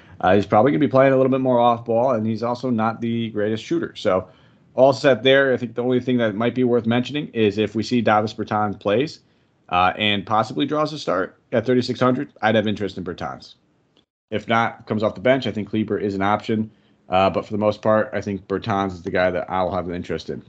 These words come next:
Just a little bit risky 'cause we don't know what that role is gonna be, but hey, uh, they traded for him. He was the major piece next to Dinwiddie that came back.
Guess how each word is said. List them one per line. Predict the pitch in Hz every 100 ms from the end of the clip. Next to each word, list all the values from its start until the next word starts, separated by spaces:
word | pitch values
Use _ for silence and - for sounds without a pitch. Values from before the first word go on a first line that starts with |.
| _ _ _ _ _ _ _ _ - -
Just | - 85
a | - _ -
little | 156
bit | 143 117
risky | 120 -
'cause | 92 90
we | 98
don't | 98
know | 98
what | 92
that | 90
role | 95 98
is | 95
gonna | 92
be, | 90 135
but | 123 101 -
hey, | 123 87 - _ - _ -
uh, | 98 98
they | 101
traded | 104 113 131
for | 151 170
him. | 214 - _ _ _ _ _ _ _ _
He | 101
was | 95
the | 92 92 92
major | 95 98 110 120 131
piece | - 131 139 151 - -
next | 113 110 110 -
to | 110
Dinwiddie | 110 120 135
that | 104 92
came | 110
back. | 101 104 156 -